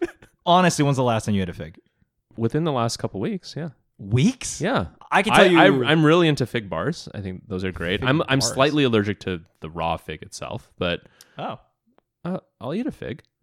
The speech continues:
Speaker 2: I feel
Speaker 1: Now
Speaker 2: like
Speaker 1: that I know it's, like, chock full of protein, right?
Speaker 2: Yeah, right. I mean, it's
Speaker 1: It really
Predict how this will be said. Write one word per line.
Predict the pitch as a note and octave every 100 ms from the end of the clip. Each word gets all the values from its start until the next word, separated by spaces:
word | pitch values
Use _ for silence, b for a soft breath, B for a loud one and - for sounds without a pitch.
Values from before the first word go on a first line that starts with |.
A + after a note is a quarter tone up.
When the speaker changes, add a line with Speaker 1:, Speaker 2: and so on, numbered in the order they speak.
| _ _ -
Speaker 2:
I |
feel | A#2+
Speaker 1:
Now | A#2+
Speaker 2:
like | F#3
Speaker 1:
that | G3
I | D3+
know | C3
it's, | B2
like, | G2+ F#2
chock | - G2 G2
full | -
of | F2+
protein, | - F2+ - A#1 F3+
right? | - _
Speaker 2:
Yeah, | A#2+ C#3
right. | F#2 F#2 G#2+
I | G2+
mean, | G2+ F2+
it's | F2+ -
Speaker 1:
It |
really | A2 G#2+